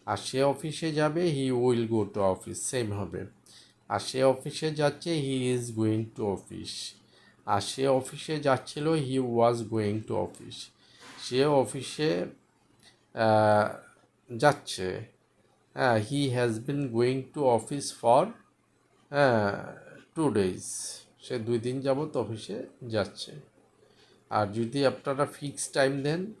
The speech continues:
সে এক তারিখ থেকে অফিসে যাচ্ছে, তাহলে সিন্স হয়ে যাবে, he has been going to office since, হ্যাঁ, first of month। সে এক তারিখ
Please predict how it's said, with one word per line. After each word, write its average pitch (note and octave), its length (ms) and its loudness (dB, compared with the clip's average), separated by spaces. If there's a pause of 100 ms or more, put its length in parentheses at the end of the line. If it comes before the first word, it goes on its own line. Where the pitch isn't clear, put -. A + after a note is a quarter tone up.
(460)
সে B2 240 0
এক A#2+ 280 2
তারিখ D3 300 2
থেকে E3 240 -4
অফিসে D#3+ 460 -2
যাচ্ছে, D#3+ 520 -4 (440)
তাহলে A#2+ 240 4
সিন্স D3 500 -4
হয়ে G#2+ 180 4
যাবে, A2+ 480 2
he C#3+ 140 0
has B2+ 460 2
been D3 320 0
going B2+ 300 4
to C3+ 140 -8
office C#3 640 0
since, E3 280 -4 (840)
হ্যাঁ, A2+ 500 4 (400)
first - 540 -2
of F#2+ 280 -10
month। G2 280 -8
সে - 200 -8
এক A2+ 260 -2
তারিখ B2+ 200 -4